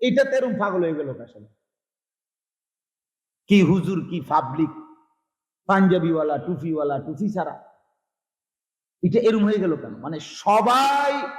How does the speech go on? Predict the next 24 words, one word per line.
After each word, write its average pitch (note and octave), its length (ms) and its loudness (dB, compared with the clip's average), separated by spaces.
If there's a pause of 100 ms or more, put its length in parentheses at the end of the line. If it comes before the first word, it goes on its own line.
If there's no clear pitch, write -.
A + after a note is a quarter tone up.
(460)
এইটার C4+ 420 0
মধ্যেই B3+ 500 -6
জীবনের G#3+ 360 -4
শেষ A3+ 320 -2
সুখ, - 560 -2 (240)
আনন্দ, F#3 540 2
বিনোদন, D#3+ 640 -4 (1040)
অবসর A3 520 2
কাটানোর G3+ 640 -4 (680)
শেষ D#4+ 400 2
মানসিকতাটা A#3 720 -2
এখানে B3 320 -2
খুঁজে G3+ 260 -2
পাইল E3+ 240 -2
কেন? C3 160 -10 (1500)
এটা D3+ 100 2
আপনি G3 360 0
একটু - 580 -6
মানে E3+ 300 0 (220)
ফিকির A3 280 0
করে E3+ 180 2
দেখেন, A2+ 280 -8 (160)
বিষয়টা A#3+ 340 2
কি? - 160 -4